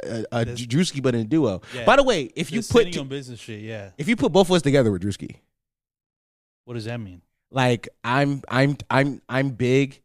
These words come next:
Speaker 1: I'm tall, and I have blonde hair, and you're light skin.
Speaker 2: Oh, okay.
Speaker 1: You put both of us together with
Speaker 2: Yeah,
Speaker 1: Drewski.
Speaker 2: yeah,
Speaker 1: Like,
Speaker 2: that's
Speaker 1: combine
Speaker 2: right.
Speaker 1: us together with Drewski.
Speaker 2: Yeah, we are Drewski's, like, just separated.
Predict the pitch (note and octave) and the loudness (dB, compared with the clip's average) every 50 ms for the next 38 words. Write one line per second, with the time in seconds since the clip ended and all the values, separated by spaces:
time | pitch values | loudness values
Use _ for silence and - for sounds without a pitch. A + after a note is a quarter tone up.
0 | _ _ _ _ _ _ _ - D3+ D3+ - - C#3 B2+ C#3 D3 D3 D3+ D3+ - | _ _ _ _ _ _ _ -8 -8 -6 -2 0 2 4 6 4 4 2 2 -2
1 | A#2 B2 B2 B2+ B2+ A2 F#2+ A2 A#2 A#2+ A#2+ B2 B2+ A#2 A2+ F#2+ G2+ G#2 G#2 G#2+ | -4 -2 0 0 -2 -2 -2 -4 -4 -2 -2 0 0 -2 -2 -4 -4 -4 -4 -4
2 | G2 G#2 A2 G#2+ - - E2+ E2+ E2 F#2+ A2 _ _ _ _ _ _ _ _ _ | -2 -4 -4 -6 -6 -8 -8 -10 -10 -10 -14 _ _ _ _ _ _ _ _ _
3 | _ _ _ _ _ _ _ _ - D3+ C3+ B2+ A#2+ - - G#2 G2+ G#2+ A2 F3+ | _ _ _ _ _ _ _ _ -8 -6 -6 -6 -6 -8 -12 -16 -16 -10 -8 -4
4 | F#3+ - F#3+ D#3 E3+ E3 D3+ D#3+ C3 B2+ B2 B2 A#2 G#2+ G2 F#2+ E2 G#2 G2+ - | 0 2 4 6 4 4 4 0 -2 0 -2 -2 -2 -2 -4 -4 -4 -4 -6 -6
5 | F2+ E2 - F2 F2 A#2 B2 C3 G#2+ G2 G2+ G#2 B2 - F3 C3+ D3+ D#3 E3+ F#3 | -6 -10 -10 -6 -2 0 0 0 0 -2 -14 -10 2 2 2 4 4 2 4 2
6 | F3 D3+ D#3 D3 D3+ D3 C#3+ C3 A#2+ G#2 B2 A#2+ A2 - E2+ - - A#2 A#2 A#2 | 0 0 0 0 2 2 2 0 0 -2 -2 -4 -4 -6 -14 -16 -14 -16 -16 -14
7 | A#2 B2+ C3 C3 C3+ C3+ C3 B2+ A#2+ A2 A2+ A#2+ B2 A#2 - - B2 A#2 A2 - | -10 -6 -2 0 2 2 2 0 -2 -2 -4 -4 -4 -4 -6 -8 -8 -8 -8 -8
8 | - A#2+ A2 G#2 G2 G#2+ G#2+ - - - A2+ G#2 - - G#2 G2+ F#2 F#2 F#2 F2+ | -8 -8 -8 -6 -8 -10 -8 -8 -6 -6 -8 -8 -10 -12 -16 -16 -16 -18 -20 -20
9 | - | -18